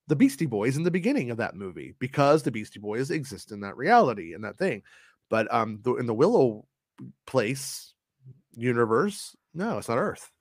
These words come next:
It can't, it shouldn't happen. It's a dumb thing. So, um, wait, what? Makes us on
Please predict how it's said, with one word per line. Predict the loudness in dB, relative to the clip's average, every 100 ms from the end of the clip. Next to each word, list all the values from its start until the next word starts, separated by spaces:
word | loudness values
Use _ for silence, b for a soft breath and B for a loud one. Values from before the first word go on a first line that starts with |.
| _
It | -10
can't, | -4 -4 -4
it | -8 -8
shouldn't | -8 -6
happen. | -4 -4 -4 -8 -10
It's | -12 -10
a | -10
dumb | -10 -12 -14 -16
thing. | -20 -20 _ _ _ _ _ _ _ _ _ _ _ _ _ _ -16
So, | -10 -10 -10 b b b b b b b _ _
um, | -2 0 0 -4 -8 -14 _ _ _ _ _ _ _ _ _ _ _ _ _ _ _
wait, | -10 -8 -2
what? | 2 2 2 2
Makes | 2 4
us | 2
on | 2 2 4 2